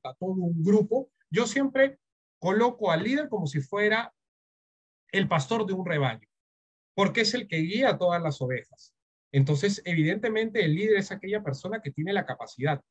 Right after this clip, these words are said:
Si te maltratan, evidentemente no es un líder. Si es una persona que no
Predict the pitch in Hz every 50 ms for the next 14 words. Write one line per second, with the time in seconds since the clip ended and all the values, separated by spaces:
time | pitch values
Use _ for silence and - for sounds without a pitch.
0 | _ _ _ _ - - 139 131 135 131 131 135 135 135 131 180 196 214 208 254
1 | 247 208 160 135 139 170 170 - 170 185 185 185 151 143 151 143 - 139 127 135
2 | 185 254 226 151 - 107 - _ _ _ _ _ _ _ - - 180 165 226 220
3 | 220 214 - 139 139 - 202 180 147 135 - - 123 123 120 127 139 151 165 185
4 | 196 190 180 -